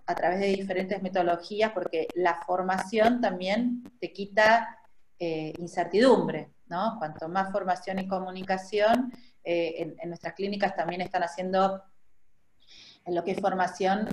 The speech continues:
eh, este, simulaciones de determinadas situaciones, cosas de ya estar entrenados para situaciones que se van dando, y eso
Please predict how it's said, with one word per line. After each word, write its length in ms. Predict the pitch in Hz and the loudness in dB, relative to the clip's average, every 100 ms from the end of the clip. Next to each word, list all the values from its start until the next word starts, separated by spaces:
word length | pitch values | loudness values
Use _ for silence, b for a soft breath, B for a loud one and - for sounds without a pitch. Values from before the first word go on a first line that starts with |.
| - | -4
eh, 380 | 170 165 - - | -4 -4 -6 -10
este, 400 | 160 - - 160 | -14 -12 -8 -8
simulaciones 960 | - 175 170 175 175 - 190 185 196 185 | -6 -4 0 2 2 2 2 4 2 2
de 160 | 175 | 2
determinadas 600 | 170 170 160 165 180 175 | 2 -2 -4 0 0 0
situaciones, 720 | 185 - - - 269 214 180 | -2 -4 -2 6 8 8 6
cosas 280 | 196 185 180 | -2 0 -2
de 80 | 170 | -2
ya 140 | - | -4
estar 240 | 175 185 175 | -4 -4 -4
entrenados 640 | 170 170 165 180 185 185 185 | -6 -10 -2 2 2 0 -4
para 340 | 156 156 - | -6 -8 -12
situaciones 600 | - - 156 160 170 185 | -20 -14 -12 -8 -8 -8
que 80 | 165 | -12
se 180 | - 175 | -6 -2
van 160 | 185 | 2
dando, 420 | 202 208 220 240 | 2 2 4 4
y 120 | 226 156 | 2 -2
eso 260 | - 196 | -2 -2